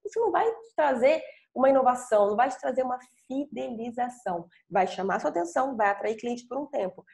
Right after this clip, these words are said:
mas não significa que seu cliente vai fidelizar a você devido a esse novo produto, a esse novo serviço. O que faz seu cliente fidelizar com você são outros pontos que a gente vai trazer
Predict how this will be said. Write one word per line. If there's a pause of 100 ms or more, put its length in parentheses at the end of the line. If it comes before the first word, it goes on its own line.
(140)
mas
não
significa
que
seu
cliente
vai (220)
fidelizar
a
você (260)
devido
a
esse
novo
produto,
a
esse
novo
serviço. (220)
O
que
faz
seu
cliente
fidelizar
com
você (200)
são
outros
pontos
que
a
gente
vai
trazer